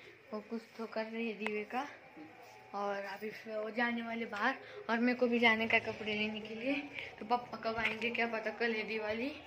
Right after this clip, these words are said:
और देखते हैं पापा कब आए। तो अभी ना मैं आ गया था पापा के साथ इधर गाड़ी लेने के लिए, और कपड़े भी लेने को जाने का है। और पापा है तो गाड़ी धोने को डाली थी, तो उधर, अ, लेने गए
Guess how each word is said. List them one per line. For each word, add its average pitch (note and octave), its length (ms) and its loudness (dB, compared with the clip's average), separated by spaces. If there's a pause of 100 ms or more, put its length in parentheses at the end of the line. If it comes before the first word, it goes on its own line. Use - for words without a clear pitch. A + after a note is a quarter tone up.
(440)
और G#3 420 -2
देखते A3+ 340 2
हैं A3 100 -2
पापा G3 300 -2
कब G3 200 -6
आए। B3+ 120 10 (120)
तो B3 80 8
अभी A#3+ 360 8
ना A3+ 240 8 (400)
मैं B3 140 4
आ A#3+ 160 12
गया A3+ 200 10
था A3+ 120 4
पापा A3 380 4
के A#3 140 4
साथ A3+ 220 6
इधर G#3+ 280 4
गाड़ी A#3 340 10
लेने A3 280 4
के A3 140 -2
लिए, A#3 120 8
और A3+ 120 10
कपड़े A3+ 380 4
भी - 120 8
लेने A3 280 -2
को G#3+ 180 -8
जाने G#3+ 320 -6
का - 160 4
है। G1+ 120 2 (440)
और G3+ 200 -12 (400)
पापा - 340 -6
है A#3 120 -10
तो A#3+ 200 -4
गाड़ी A#3 300 0
धोने G#3+ 340 -6
को G#3+ 60 -10
डाली G#3 320 -6
थी, A#3 180 -10
तो A#3+ 120 -6
उधर, A3 320 -8 (340)
अ, A3 80 -2 (400)
लेने A3 220 -2
गए G#3+ 260 -6